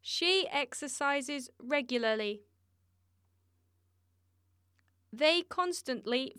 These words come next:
feel bad. With adverbs of definite frequency.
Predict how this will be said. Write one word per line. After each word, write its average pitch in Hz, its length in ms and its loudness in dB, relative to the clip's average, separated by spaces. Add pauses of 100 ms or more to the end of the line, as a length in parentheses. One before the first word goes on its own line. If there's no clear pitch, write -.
feel 262 340 -2
bad. 214 420 0 (2500)
With 262 380 2 (140)
adverbs 311 760 6
of 233 260 2
definite 330 720 2
frequency. 226 800 -4